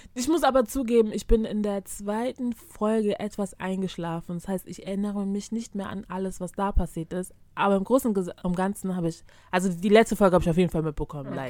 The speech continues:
Speaker 1: Like, I was there.
Speaker 2: Dann möchte ich hier kurz ein Spoiler-Alert aussprechen. Wenn ihr Behind Her Eyes noch nicht geguckt habt, würde ich euch empfehlen, jetzt zu pausieren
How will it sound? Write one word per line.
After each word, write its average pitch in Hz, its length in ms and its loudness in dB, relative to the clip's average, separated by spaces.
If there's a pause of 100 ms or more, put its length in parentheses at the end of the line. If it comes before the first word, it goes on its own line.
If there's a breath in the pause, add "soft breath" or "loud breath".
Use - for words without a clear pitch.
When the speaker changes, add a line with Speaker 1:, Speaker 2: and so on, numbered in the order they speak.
Speaker 1:
Like, - 180 -12
I - 60 -12
was 170 340 -10
there. 160 340 -2 (680)
Speaker 2:
Dann 175 300 -2
möchte 208 280 -2
ich - 60 -12
hier 202 220 0
kurz 190 240 0
ein 170 120 -10
Spoiler-Alert 196 720 4
aussprechen. 175 840 -4
Wenn 165 160 -6
ihr 165 200 -2
Behind 175 340 -2
Her 170 160 -2
Eyes 165 200 -4
noch 151 80 -6
nicht 240 220 -2
geguckt 196 420 -2
habt, 170 180 -2
würde 156 140 -10
ich - 120 -10
euch 156 120 -10
empfehlen, 156 460 -8
jetzt - 260 -12
zu - 80 -16
pausieren 175 880 -2